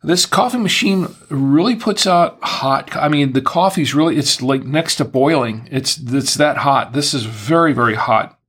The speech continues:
coffee. Um, so that machine works good. That's why I made it the official Drink with Rick coffee maker.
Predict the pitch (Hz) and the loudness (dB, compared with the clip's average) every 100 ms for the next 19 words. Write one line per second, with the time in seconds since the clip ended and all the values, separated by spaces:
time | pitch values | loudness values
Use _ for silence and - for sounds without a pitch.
0 | _ - 120 - 113 - _ _ _ _ | _ -10 -8 -8 -12 -16 _ _ _ _
1 | _ _ _ _ _ _ 107 98 98 117 | _ _ _ _ _ _ -4 -4 -4 -8
2 | - _ _ _ - 123 123 147 139 139 | -18 _ _ _ -16 -8 0 2 2 -2
3 | 139 226 226 - 208 175 165 - 151 151 | -2 0 0 0 0 0 -2 -2 2 2
4 | 127 190 196 202 202 185 202 190 196 214 | 4 2 2 2 2 2 0 2 2 2
5 | 147 139 156 151 - 208 214 175 117 117 | 0 2 2 2 2 2 2 0 -2 -2
6 | 147 170 170 160 143 147 147 147 - _ | -2 -2 0 -2 0 2 0 -2 -16 _
7 | - 214 175 156 117 104 - 73 | -4 0 0 0 0 -2 -4 -12